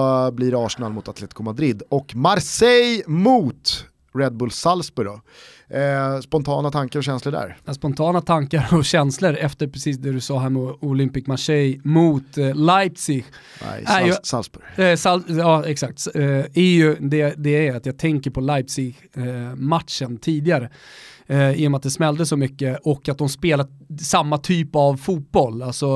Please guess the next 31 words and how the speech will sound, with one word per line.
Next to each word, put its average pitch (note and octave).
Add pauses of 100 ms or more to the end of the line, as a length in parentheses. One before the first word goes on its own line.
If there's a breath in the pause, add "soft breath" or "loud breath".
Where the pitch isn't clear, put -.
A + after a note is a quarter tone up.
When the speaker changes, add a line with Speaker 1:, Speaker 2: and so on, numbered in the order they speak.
(100)
Speaker 2:
eh, C3+
Olympique D3+
Marseille D#3
vann D3
mo-, D3
med C#3+
fem G3
två B3+ (220)
hemmamötet F#3+
Speaker 1:
Mm. G3+
Speaker 2:
mot G3
Leipzig F#3+
och F3+
det E3
var D#3
ju D3+
en C#3+
sällan E3
skådad, D3+
eh, D3+
ett D#3
sällan D#3+
skådat C#3+
bombardemang F#3
med D3+
målchanser. D#3+ (340 loud breath)
Kristoffer C#3+
Kviborg D3
skrev, C3+
eller B2+
sa, D3+